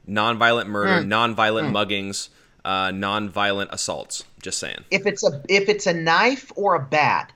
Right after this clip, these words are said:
Speaker 2: it's okay. It, it, it's okay. Wh-, it, it, it, but if it's a gun, ugh, you know, I mean, that's just terrible.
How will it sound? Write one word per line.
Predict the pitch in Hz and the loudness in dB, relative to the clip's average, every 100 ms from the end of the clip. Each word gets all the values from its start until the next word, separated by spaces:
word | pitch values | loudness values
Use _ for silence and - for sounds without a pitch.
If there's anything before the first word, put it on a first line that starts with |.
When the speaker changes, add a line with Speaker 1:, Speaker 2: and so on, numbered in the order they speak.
| _ _ _ - | _ _ _ -6
Speaker 2:
it's | 151 143 | -6 -2
okay. | 165 175 170 165 107 95 | 0 0 2 2 2 0
It, | - 165 | 0 2
it, | 170 156 | 4 2
it's | 165 170 - | 0 -2 0
okay. | - 190 180 110 95 | 0 0 0 -2 -2
Wh-, | 135 | 0
it, | 175 170 165 | 0 0 -4
it, | 143 143 | -6 -8
it, | 165 147 _ _ - _ - | -8 -10 _ _ -20 _ -4
but | 175 | 0
if | 180 | 0
it's | 185 | -2
a | 175 | -2
gun, | 139 262 175 120 113 - _ _ _ - | 2 4 4 2 -4 -12 _ _ _ -2
ugh, | 151 135 127 120 | -2 -2 -12 -10
you | 127 | -6
know, | 127 101 78 - | -4 -4 -6 -6
I | 139 | -2
mean, | 135 123 | 0 2
that's | 131 131 - | 2 0 0
just | 110 95 - _ - - - | -2 -4 -8 _ -20 -18 -4
terrible. | 151 139 95 69 - | 2 4 2 -2 -12